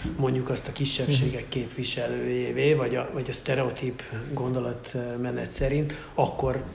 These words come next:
Speaker 1: lettek ők az egyedüli letéteményesei ennek az ügynek, amikor, eh, azt mondták, hogy a feketéknek ne csak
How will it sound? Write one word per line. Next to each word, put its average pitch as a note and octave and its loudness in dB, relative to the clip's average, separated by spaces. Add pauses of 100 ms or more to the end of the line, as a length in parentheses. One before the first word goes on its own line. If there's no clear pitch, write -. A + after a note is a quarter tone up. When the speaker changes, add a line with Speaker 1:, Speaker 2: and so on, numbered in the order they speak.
Speaker 1:
lettek C3+ 0
ők B2 0
az A#2 -2
egyedüli B2 0
letéteményesei A#2+ 0
ennek A#2+ -2
az A#2+ -2
ügynek, C#3+ 2 (400)
amikor, C3+ 2
eh, C3+ 4 (400)
azt C3+ 0
mondták, C3+ 2
hogy C3 0
a C3 0
feketéknek C#3 2
ne C#3 4
csak - -2